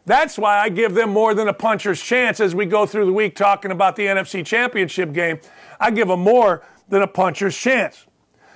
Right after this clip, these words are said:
You know, Campbell and Jerod Mayo is gonna be an interesting deal.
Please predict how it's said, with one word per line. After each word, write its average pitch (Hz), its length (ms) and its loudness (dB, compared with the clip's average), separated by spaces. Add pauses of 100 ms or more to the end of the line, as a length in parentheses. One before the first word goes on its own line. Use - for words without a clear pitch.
(200)
You - 60 -2
know, 247 180 2
Campbell 311 600 2
and 254 160 -2
Jerod 254 380 4
Mayo 254 320 2
is 151 100 -6
gonna 220 180 -4
be 220 160 -2
an 214 60 -2
interesting 214 600 -4
deal. 214 300 -2